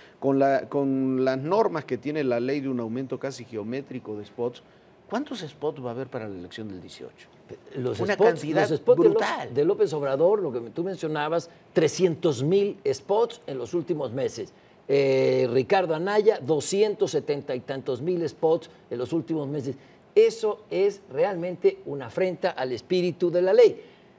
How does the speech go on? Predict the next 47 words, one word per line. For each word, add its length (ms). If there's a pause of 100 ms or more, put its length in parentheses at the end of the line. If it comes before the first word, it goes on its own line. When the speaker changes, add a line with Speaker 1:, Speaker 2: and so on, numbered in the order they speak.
(160)
Speaker 2:
Las 260
reformas 540
que 120
se 100
hicieron 400
en 60
materia 340
electoral, 460
¿para 220
qué 160
se 140
cambió 300
lo 80
que 80
estaba 300
bien 200
hecho? 280 (260)
¿Y 80
cuál 220
es 100
el 100
resultado? 640 (280)
Que 80
cincuenta 480
y 100
ocho 220
por 180
ciento 400
de 60
la 100
población 580 (240)
ya 320
no 360
confía 560
en 80
el 120
Instituto 540
Electoral. 520 (280)
Es 100
decir, 360 (220)
eso 280
tiene 340
que 120
regresar 720
a 60
sus 220
orígenes, 580